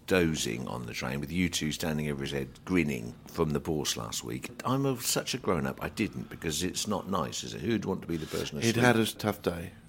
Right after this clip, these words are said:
Speaker 2: It was a long, long day.
Speaker 1: Let's go straight into it. What happened at the bourse, chap? Was it a good, fun day?
Speaker 2: I enjoyed it. Saw a few old faces, met a few new ones. I think on the whole, I think I behaved myself pretty well.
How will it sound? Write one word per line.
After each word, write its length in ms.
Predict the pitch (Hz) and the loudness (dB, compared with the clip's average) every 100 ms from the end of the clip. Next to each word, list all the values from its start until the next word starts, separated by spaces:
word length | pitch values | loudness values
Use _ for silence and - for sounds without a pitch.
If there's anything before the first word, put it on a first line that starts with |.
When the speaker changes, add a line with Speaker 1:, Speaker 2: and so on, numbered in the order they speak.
| - | -4
Speaker 2:
It 40 | |
was 180 | 90 82 | -4 0
a 40 | |
long, 340 | 90 90 87 87 | 2 2 2 0
long 220 | 87 85 | 0 -2
day. 300 | 87 87 82 - - 208 | -4 -10 -12 -16 2 6
Speaker 1:
Let's 160 | 165 | 6
go 160 | - 143 | 8 6
straight 320 | - 117 87 | 8 6 6
into 160 | 85 92 | 6 4
it. 80 | |
What 200 | 123 151 | 4 6
happened 260 | 139 107 110 | 6 6 4
at 80 | - | 2
the 60 | |
bourse, 320 | - 65 50 - | 0 -2 -2 -2
chap? 320 | 65 - - | -4 -6 -6
Was 180 | - 110 | 0 2
it 120 | - | 2
a 40 | 90 | 2
good, 280 | 107 95 | 4 4
fun 380 | - 98 92 87 | 4 2 2 2
day? 420 | 78 58 50 50 - - | 2 0 0 -8 -2 6
Speaker 2:
I 140 | 185 | 6
enjoyed 320 | 98 78 78 | 6 2 6
it. 220 | 113 - - - - - - - | 6 4 -8 -20 -20 -20 -8 -2
Saw 180 | - | 2
a 60 | 110 | 2
few 320 | - 117 87 | 6 8 10
old 180 | 95 90 | 8 6
faces, 520 | - 92 95 113 110 | 4 4 4 -2 0
met 240 | 110 107 - | 6 6 6
a 20 | |
few 240 | - 98 | 0 2
new 240 | 95 98 98 | 4 6 6
ones. 460 | 110 143 - - - 120 | 4 0 -6 -10 -6 0
I 40 | |
think 280 | 202 185 139 | 4 4 6
on 100 | 98 | 4
the 60 | |
whole, 440 | 98 104 98 95 - | 8 10 10 8 2
I 60 | 78 | -6
think 340 | - 98 107 | -2 0 0
I 80 | 92 | -4
behaved 340 | 73 87 82 90 | -4 0 0 -2
myself 520 | 120 - 95 127 - - | -6 -2 -2 -2 -8 -2
pretty 180 | 92 | -2
well. 300 | 85 95 127 | 4 4 2